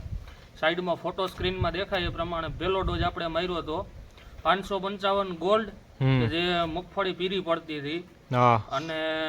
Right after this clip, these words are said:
Speaker 1: મેન ત્યારે વધ નથી કરતી.
Speaker 2: હા,
Speaker 1: એના
Speaker 2: ગ્રોથ
Speaker 1: માટે
Speaker 2: નહોતો.
Speaker 1: આપણે પાંચસો પંચાવન ગોલ્ડ,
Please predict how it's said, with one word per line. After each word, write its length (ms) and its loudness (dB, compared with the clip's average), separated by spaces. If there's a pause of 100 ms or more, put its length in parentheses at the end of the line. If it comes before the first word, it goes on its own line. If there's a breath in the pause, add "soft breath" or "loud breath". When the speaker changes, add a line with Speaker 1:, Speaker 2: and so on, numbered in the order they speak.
(140)
Speaker 1:
મેન 280 -4
ત્યારે 560 2
વધ 300 0
નથી 320 -4
કરતી. 340 -4
Speaker 2:
હા, 320 12 (280)
Speaker 1:
એના 100 6
Speaker 2:
ગ્રોથ 140 10
Speaker 1:
માટે 140 6
Speaker 2:
નહોતો. 180 4
Speaker 1:
આપણે 120 2
પાંચસો 360 -2
પંચાવન 480 -2
ગોલ્ડ, 360 -2